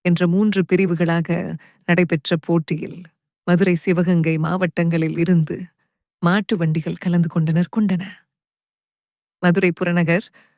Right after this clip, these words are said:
மாவட்ட செயலாளர் விஷால் கிருஷ்ணா முதல் பரிசாக ரூபாய் ஏழாயிரம் வழங்கினார். மாவட்ட கழக செயலாளர் விஜயன்பன் கல்லணை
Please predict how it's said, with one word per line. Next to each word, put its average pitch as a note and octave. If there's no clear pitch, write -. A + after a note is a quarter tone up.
மாவட்ட A#3+
செயலாளர் F3
விஷால் F#3
கிருஷ்ணா F#3+
முதல் E3
பரிசாக B3
ரூபாய் F#3
ஏழாயிரம் E3
வழங்கினார். E3
மாவட்ட F3+
கழக E3+
செயலாளர் F3
விஜயன்பன் A3+
கல்லணை G3+